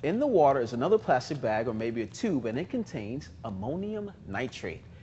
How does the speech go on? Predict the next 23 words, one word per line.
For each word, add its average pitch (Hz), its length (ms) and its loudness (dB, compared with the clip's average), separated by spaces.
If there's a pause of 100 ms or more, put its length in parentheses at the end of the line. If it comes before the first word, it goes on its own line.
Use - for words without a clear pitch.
(320)
When 147 100 0
you 139 60 0
squeeze 285 400 2
the 175 80 -2
cold 120 300 -2
pack, 107 280 -2
it 101 120 -6
breaks 185 280 2
the 190 80 0
tube 120 320 -6
so - 140 -12
that 104 140 -2
the 95 60 -8
water 180 360 4
mixes 123 440 -6
with 117 140 -8
the 95 80 -8
ammonium 113 400 -2
nitrate. 185 460 -2 (420)
This 147 200 -4
mixture 214 340 -2
creates 117 440 -2
an - 100 -14